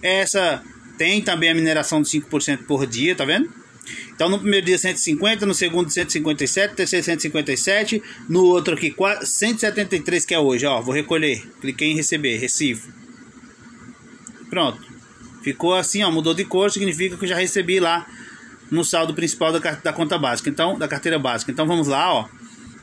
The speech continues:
vou clicar, clicar em Withdrawal. E essa tem zero ponto vinte e cinco, um pouquinho melhor que aquela outra, né? Vamos ver se tem alguma coisa na conta promocional. Também não tem nada.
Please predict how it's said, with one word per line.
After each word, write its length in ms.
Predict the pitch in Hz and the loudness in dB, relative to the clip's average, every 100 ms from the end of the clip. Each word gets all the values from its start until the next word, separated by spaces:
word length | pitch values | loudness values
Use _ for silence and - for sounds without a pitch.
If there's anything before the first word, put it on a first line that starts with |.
| - | -8
vou 100 | 120 | -4
clicar, 400 | 147 - 151 - | -4 -2 -4 -4
clicar 340 | 156 147 165 | -4 0 2
em 60 | 156 | 4
Withdrawal. 840 | 170 185 143 147 143 160 233 302 - - - - - - - - - - - - - - - - | 2 0 0 2 2 2 2 -2 -8 -20 -20 -20 -20 -20 -20 -20 -20 -20 -20 -20 -20 -20 -20 -4
E 160 | 190 202 | 2 4
essa 380 | 214 233 214 220 | 4 4 2 0
tem 240 | 226 214 | 2 0
zero 360 | 151 180 220 214 | 2 2 2 2
ponto 320 | 202 214 202 | 0 0 0
vinte 220 | 214 240 | -2 0
e 40 | |
cinco, 340 | 220 185 160 143 | -2 0 0 -2
um 20 | |
pouquinho 320 | 180 170 214 | -4 -2 0
melhor 340 | 214 196 196 190 | 2 2 2 0
que 140 | 214 | 0
aquela 320 | 190 202 202 | 0 2 2
outra, 380 | 190 135 117 117 | 4 2 0 -4
né? 280 | 123 147 190 - - - - | 0 0 0 -4 -20 -20 -8
Vamos 120 | 151 160 | -2 -2
ver 60 | |
se 60 | 151 | 0
tem 80 | 170 | 2
alguma 180 | 170 | 2
coisa 220 | 156 160 156 | 2 2 2
na 140 | 147 | 0
conta 680 | 156 151 151 143 131 117 113 - - - - - - - - - - - - | 0 0 2 0 0 -2 -6 -14 -20 -20 -20 -20 -20 -20 -20 -20 -20 -20 -8
promocional. 920 | 135 139 135 147 131 139 165 196 233 - - | -2 0 0 -2 -2 0 2 2 0 -4 -4
Também 240 | 147 151 | 0 2
não 100 | 147 | 2
tem 200 | - 190 | 2 2
nada. 500 | 175 160 190 208 214 | 2 2 2 0 -4